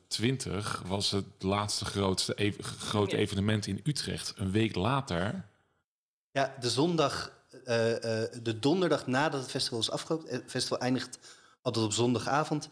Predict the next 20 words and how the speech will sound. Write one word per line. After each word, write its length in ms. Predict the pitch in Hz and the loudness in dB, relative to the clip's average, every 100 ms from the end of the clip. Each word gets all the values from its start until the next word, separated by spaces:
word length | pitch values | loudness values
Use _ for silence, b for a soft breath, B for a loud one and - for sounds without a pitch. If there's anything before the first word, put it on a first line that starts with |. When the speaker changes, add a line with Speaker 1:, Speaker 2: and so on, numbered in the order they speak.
| B B B | B B B
Speaker 3:
De 220 | 117 107 | -10 -2
donderdag 460 | 131 151 160 143 - | 2 4 6 4 2
daarna 380 | 120 123 143 | 2 4 2
was 180 | 127 127 | 2 0
de 80 | 143 | 0
eerste 240 | 127 - | 0 0
lockdown. 500 | 113 147 107 95 85 80 _ | 2 2 2 0 -4 -12 _
Ging 280 | - 135 135 | 0 2 4
in. 340 | 151 113 82 - _ _ | 2 2 -4 -14 _ _
Speaker 2:
Ja. 240 | 185 165 - | -12 -10 -4
Speaker 3:
Dus 120 | 117 | 0
dat, 240 | 127 120 127 | 0 0 0
dat, 200 | 120 117 - | 2 0 -4
dat 160 | - 120 | -4 0
was 260 | 127 113 113 | 0 0 0
zo 240 | 156 185 185 - | 4 4 2 2
ongelooflijk 580 | 196 180 156 143 135 | 0 2 2 2 2
dicht 220 | 135 135 - | -2 0 0
erop. 420 | 123 104 - - _ b b _ _ _ | 0 0 -4 -20 _ b b _ _ _
Ehm, 640 | 117 117 117 117 117 117 | 0 2 2 0 0 -2